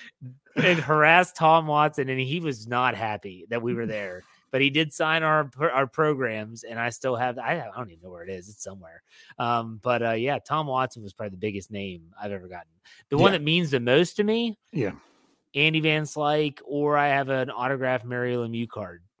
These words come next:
Speaker 1: Uh, those two probably would be it.
Speaker 2: There you go.
Speaker 1: Yeah.
Speaker 2: See, now, it, when you're, I, 'cause State of the Steelers said about being at the, at the draft party, they have players, former players, current players, everyone, where you could get in line, you get, they hand you their picture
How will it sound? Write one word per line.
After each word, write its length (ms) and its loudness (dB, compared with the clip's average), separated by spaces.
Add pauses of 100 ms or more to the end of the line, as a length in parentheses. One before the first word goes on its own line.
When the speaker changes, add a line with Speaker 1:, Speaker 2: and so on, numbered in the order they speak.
(120)
Speaker 1:
Uh, 380 -12
those 260 -6
two 360 -16
probably 380 -18
would 120 -20
be 60 -20
it. 160 -20 (160)
Speaker 2:
There 200 2
you 180 -2
go. 420 0
Speaker 1:
Yeah. 40 -18 (120)
Speaker 2:
See, 500 4
now, 420 6 (140)
it, 180 -4
when 200 12
you're, 360 10 (140)
I, 160 10
'cause 420 6
State 180 10
of 80 6
the 60 4
Steelers 340 6
said 200 10
about 320 8
being 320 6
at 300 6
the, 360 0 (300)
at 140 6
the 60 2
draft 360 8
party, 360 4 (300)
they 180 8
have 280 6
players, 420 2
former 300 4
players, 400 2
current 300 0
players, 260 0
everyone, 220 4
where 100 0
you 80 2
could 160 0
get 160 6
in 80 6
line, 300 8 (180)
you 160 8
get, 300 6
they 160 10
hand 260 6
you 100 6
their 220 12
picture 540 4